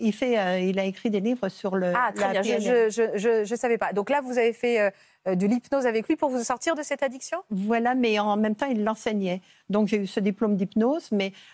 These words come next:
Speaker 1: l'ancrage, euh, ça dure, euh, ça dépend. C'est, c'est pas un ancrage qui peut être permanent.
Speaker 2: D'accord.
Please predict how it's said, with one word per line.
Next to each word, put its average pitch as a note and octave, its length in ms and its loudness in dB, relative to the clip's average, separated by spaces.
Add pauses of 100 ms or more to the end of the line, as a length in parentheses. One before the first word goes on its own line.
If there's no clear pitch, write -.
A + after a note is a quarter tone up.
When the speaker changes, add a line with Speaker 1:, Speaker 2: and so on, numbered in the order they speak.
Speaker 1:
l'ancrage, A#3 580 0
euh, G#3 260 2
ça - 360 -4
dure, A3+ 320 -2
euh, - 220 -6
ça - 280 -4
dépend. A#3+ 340 0
C'est, G3 340 -6 (300)
c'est - 140 -4
pas B3+ 140 -2
un A#3+ 120 0
ancrage A3+ 480 -2
qui G#3+ 140 -4
peut A3+ 280 -2 (220)
être A3+ 300 -2
permanent. F#3+ 520 -4 (760)
Speaker 2:
D'accord. G#3 300 -12